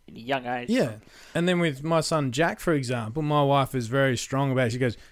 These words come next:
Speaker 2: "We're not just gonna buy him cars and trucks and, and,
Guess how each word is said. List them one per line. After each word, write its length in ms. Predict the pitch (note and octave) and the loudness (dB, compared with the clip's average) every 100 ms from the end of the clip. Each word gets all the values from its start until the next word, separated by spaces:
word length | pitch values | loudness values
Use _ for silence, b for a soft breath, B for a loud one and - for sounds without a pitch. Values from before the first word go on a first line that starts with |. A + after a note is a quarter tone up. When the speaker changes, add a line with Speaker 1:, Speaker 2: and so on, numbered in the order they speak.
| - | -8
Speaker 2:
"We're 100 | G#2+ | -4
not 120 | A2 | -4
just 160 | - - | -6 -4
gonna 160 | E3 D#3 | -2 0
buy 240 | D#3 D3+ | 2 2
him 140 | D3+ C#3+ | 0 -2
cars 440 | D3+ D3 D3 C#3 | 0 2 2 2
and 180 | C#3 B2+ | -2 -2
trucks 420 | - C#3 - - | 0 0 0 -2
and, 280 | C#3 C#3 B2 | 0 0 -2
and, 240 | C3 A#2+ | -4 -4